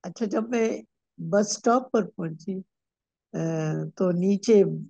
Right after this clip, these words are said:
बेसमेंट में बस ने रोका, फिर मैं ऊपर बाहर आई। बाहर आके जब मैं खड़ी हुई, तो मैंने देखा बहुत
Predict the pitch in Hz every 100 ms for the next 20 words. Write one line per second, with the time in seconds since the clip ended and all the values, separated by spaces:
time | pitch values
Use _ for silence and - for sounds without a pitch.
0 | _ 180 190 196 - 226 214 202 190 165
1 | 160 170 - 185 170 170 170 202 185 196
2 | 175 180 170 170 202 175 170 165 196 185
3 | 156 156 - _ _ _ _ _ _ _
4 | - 165 202 208 208 247 196 190 175 170
5 | - 180 175 185 156 156 - 175 170 170
6 | 160 156 - 175 156 147 170 156 208 214